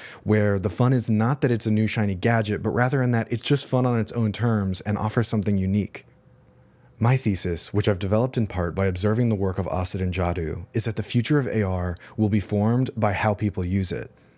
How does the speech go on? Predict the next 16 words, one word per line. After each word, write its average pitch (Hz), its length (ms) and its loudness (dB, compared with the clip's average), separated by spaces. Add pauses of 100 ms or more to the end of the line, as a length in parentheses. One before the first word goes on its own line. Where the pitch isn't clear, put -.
(480)
I 131 100 4
know 131 220 4
it 135 80 0
might 131 180 2
seem 117 300 0
weird 104 500 2
to 101 80 -6
talk 107 220 0
about 107 160 2
a - 20 -2
fighting 101 340 0
game 90 360 -2
as 104 120 0
a 98 60 -2
medium-defining 104 800 2
moment, 95 360 0